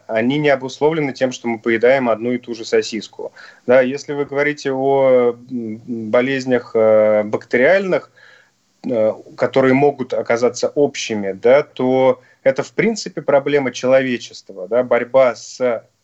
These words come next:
э, бактериями, э, э, до сих пор не увенчалась успехом.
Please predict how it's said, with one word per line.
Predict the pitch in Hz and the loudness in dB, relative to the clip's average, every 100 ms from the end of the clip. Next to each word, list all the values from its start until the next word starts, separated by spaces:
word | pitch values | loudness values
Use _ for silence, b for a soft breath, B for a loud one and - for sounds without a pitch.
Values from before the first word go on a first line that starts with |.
| _ | _
э, | 127 120 113 110 | -4 0 0 0
бактериями, | 110 127 123 _ 196 214 180 143 131 117 107 b b b _ | -2 -4 -4 _ -4 -2 -4 -2 -2 -2 -4 b b b _
э, | 110 113 113 110 107 - _ - - | 0 2 4 2 -2 -10 _ -20 -6
э, | 113 113 | -4 -2
до | 120 147 | 0 0
сих | - - | -2 -2
пор | 165 147 | 2 2
не | 131 139 | 2 0
увенчалась | 139 131 131 - 135 120 - | 0 -2 -4 2 2 2 -4
успехом. | 120 - 120 107 - 139 | -16 -10 -2 -2 -2 -6